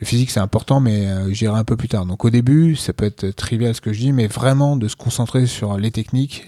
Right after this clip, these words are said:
la mémorisation et tout ce qui est lecture du jeu, c'est-à-dire à comprendre les enjeux, les positions, et cetera. Ce qui est pas forcément évident au début quand on arrive dans le jiu-jitsu, puisque, euh, on peut comprendre une technique, euh, isolée, mais comprendre vraiment la trame qu'il peut y avoir dans un combat,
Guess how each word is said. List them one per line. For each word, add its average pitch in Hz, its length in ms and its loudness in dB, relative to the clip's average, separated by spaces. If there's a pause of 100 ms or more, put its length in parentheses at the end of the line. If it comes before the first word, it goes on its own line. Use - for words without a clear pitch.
(100)
la 110 100 0
mémorisation 117 800 0 (520)
et 120 200 2
tout 143 160 0
ce - 80 -6
qui 120 100 2
est 113 40 4
lecture 127 400 2
du 120 120 2
jeu, 107 240 2
c'est-à-dire 101 260 -4
à 101 80 -2
comprendre 123 540 -2
les 107 220 -2
enjeux, 107 300 0
les 107 120 0
positions, 110 560 0
et 107 60 2
cetera. 104 400 -2 (580)
Ce - 100 -18
qui - 60 0
est 117 40 2
pas - 100 4
forcément 127 400 2
évident 120 320 4
au 117 100 6
début 117 240 4
quand 110 180 0
on 110 40 0
arrive 110 180 2
dans 107 120 2
le 101 40 2
jiu-jitsu, 104 460 0 (420)
puisque, - 260 -8
euh, 92 680 -2
on 87 320 -6
peut - 140 -4
comprendre 107 420 0
une 95 160 -2
technique, 147 600 0 (240)
euh, 98 220 -6
isolée, 110 480 0
mais 110 140 -2
comprendre 127 420 2
vraiment 127 300 4
la 110 140 4
trame 113 520 0
qu'il - 140 -8
peut 113 120 2
y 110 60 2
avoir 110 220 2
dans 110 240 0
un 104 40 -4
combat, 127 520 2